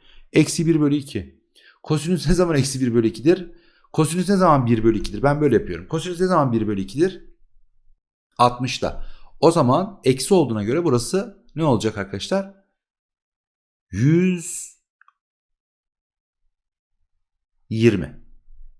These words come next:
Biraz düşündüm. Olsun o kadar. Alfa o zaman kaç gelecek?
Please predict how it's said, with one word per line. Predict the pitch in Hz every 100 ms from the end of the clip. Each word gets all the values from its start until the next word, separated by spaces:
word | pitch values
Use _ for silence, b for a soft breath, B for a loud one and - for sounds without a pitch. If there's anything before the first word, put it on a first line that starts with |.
| _ _ _ - - _
Biraz | 87 85 80
düşündüm. | - 78 67 _ _ -
Olsun | 117 - -
o | -
kadar. | - - _ B B B -
Alfa | 151 156 170
o |
zaman | 165 170 170
kaç | 185 185 -
gelecek? | 107 110 185 -